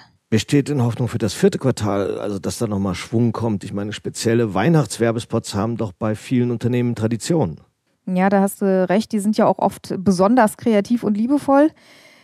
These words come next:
Speaker 2: Der Zeitraum hat tatsächlich für die T-V-Sender eine sehr große Bedeutung. Pro sieben Sat eins hat in der Vergangenheit auch schon mal in einem Schlussquartal mehr als vierzig Prozent des operativen Gewinns eines ganzen Jahres eingefahren.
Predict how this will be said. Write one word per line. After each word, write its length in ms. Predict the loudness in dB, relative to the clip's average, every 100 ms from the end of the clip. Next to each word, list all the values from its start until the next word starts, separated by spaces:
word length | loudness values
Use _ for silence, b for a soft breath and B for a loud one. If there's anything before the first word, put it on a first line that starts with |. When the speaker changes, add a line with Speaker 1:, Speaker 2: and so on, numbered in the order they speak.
| b _ _
Speaker 2:
Der 100 | 0
Zeitraum 440 | 2 2 4 4 4
hat 120 | 4
tatsächlich 500 | 4 4 2 2 0
für 100 | 0
die 100 | 0
T-V-Sender 640 | 2 0 2 2 4 4 6
eine 140 | 4
sehr 160 | 2 0
große 340 | 0 0 0
Bedeutung. 640 | -2 0 2 2 2 0 0
Pro 180 | -2
sieben 320 | -2 0 0 2
Sat 200 | 0 0
eins 300 | -2 -2 -2
hat 200 | -2 -4
in 140 | -2
der 120 | -2
Vergangenheit 640 | 0 0 2 2 2 2 0
auch 100 | -4
schon 220 | -2 0
mal 200 | 2 0
in 140 | -2
einem 300 | -4 -2 -2
Schlussquartal 640 | -2 -4 -2 -2 0 0 2
mehr 160 | 2
als 180 | 0 -2
vierzig 400 | 0 0 0 -6
Prozent 440 | -4 -8 -2 0 0
des 140 | -4
operativen 600 | -2 0 0 -2 -2 0
Gewinns 320 | 0 0 -2
eines 260 | -2 -2 -2
ganzen 320 | -2 -2 -2
Jahres 360 | 2 2 2 0
eingefahren. 600 | -2 0 0 0 0